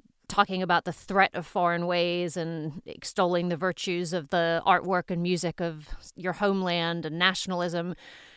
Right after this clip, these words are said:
it's not, unfortunately, something that is as foreign to us as we might hope that it should be.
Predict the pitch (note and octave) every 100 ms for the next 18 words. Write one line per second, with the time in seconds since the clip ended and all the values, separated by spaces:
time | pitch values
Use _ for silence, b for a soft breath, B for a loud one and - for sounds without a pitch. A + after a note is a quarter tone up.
0 | B - - D#4 A#4+ - F#3+ - F#3 -
1 | F#3 F3+ G#3+ F3+ F#3 F3 E3+ E3+ E3+ E3+
2 | - F3 E3+ E3 E3+ D#3+ D#3 F3 D#3+ E3+
3 | D#3 D3+ - b b b b b _ -
4 | - G4+ - E3 D#3 - - D#3+ C#3+ F2+
5 | E3+